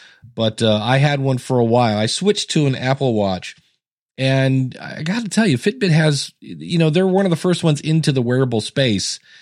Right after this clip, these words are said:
and they've got a really nice tracking system. They've got great software. They, the thing they don't mention here is just the Fitbit ecosystem allows you to track your food and track your exercise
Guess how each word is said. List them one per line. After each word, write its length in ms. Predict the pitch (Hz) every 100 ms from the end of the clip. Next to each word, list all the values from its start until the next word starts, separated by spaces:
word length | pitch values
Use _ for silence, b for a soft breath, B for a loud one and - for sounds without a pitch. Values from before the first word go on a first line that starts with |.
| B B B
and 380 | 131 127 123 117
they've 160 | 120 117
got 220 | 156 160
a 40 |
really 520 | 131 123 123 151 147 139
nice 260 | 120 104
tracking 480 | - - 160 165 156
system. 460 | 143 147 139 143 131
They've 160 | 104
got 200 | 110 107
great 220 | 110 107
software. 640 | 101 160 156 - 151 143 135 B B B -
They, 180 | 143
the 260 | 135 139 156
thing 220 | 143 254
they 80 | 220
don't 160 | 170 131
mention 320 | 170 220 131
here 260 | 127 120
is 300 | 117 120 117
just 240 | - 170 170
the 60 |
Fitbit 560 | 120 - 175 147 139 -
ecosystem 920 | 139 170 139 113 - 101 - 98 104 _ _ _ _ _ _ _ _
allows 520 | 123 120 123 127 139
you 320 | 117 110 104 98 B B B B
to 340 | - 135 123 113
track 400 | - 139 135 139
your 100 | 139
food 540 | - 123 110 107 107 - b _ -
and 220 | 131 147
track 320 | 151 139 139
your 100 | 127
exercise 600 | 117 - 113 - 113 110